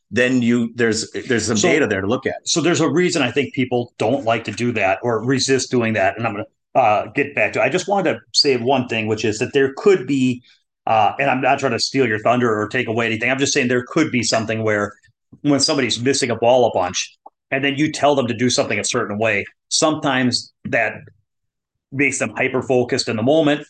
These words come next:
Speaker 2: Sometimes that, that makes them feel more detached, where they, instead of feeling like, "Oh, I have to make this ball," they're like, "Well, I'm just trying something. I'm trying an experiment for doing something the way you tell me to."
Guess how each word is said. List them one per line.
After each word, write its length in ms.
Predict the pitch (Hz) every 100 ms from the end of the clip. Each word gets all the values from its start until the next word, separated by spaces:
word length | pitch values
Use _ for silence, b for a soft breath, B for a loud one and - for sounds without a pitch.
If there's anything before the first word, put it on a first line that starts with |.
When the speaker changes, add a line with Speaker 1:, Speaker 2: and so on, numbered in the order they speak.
| _ -
Speaker 2:
Sometimes 560 | - 131 135 123 120
that, 180 | 120 110 -
that 200 | 123 117
makes 200 | 120 113
them 120 | 131
feel 220 | - 131
more 160 | 113 113
detached, 560 | 104 - 123 107 - 123
where 80 |
they, 80 | 117
instead 280 | 113 - 131
of 100 | 110
feeling 260 | 135 123 117
like, 280 | 107 104 - _ _ _ -
"Oh, 220 | 143 123
I 100 | 110
have 260 | 117 120 -
to 60 |
make 280 | 117 131 135
this 180 | 117 -
ball," 240 | 113 104
they're 80 | 110
like, 160 | 113 139
"Well, 120 | 127
I'm 100 | 120
just 180 | 127 -
trying 400 | - 139 143 123
something. 340 | - 120 117
I'm 120 | 127
trying 260 | - 156 156
an 80 | 123
experiment 640 | 117 - 143 127 120 120
for 100 | 117
doing 220 | 139 139
something 260 | 127 127 123
the 80 | 113
way 140 | 110
you 140 | 120 120
tell 240 | 135 123
me 100 | 110
to." 180 | - 92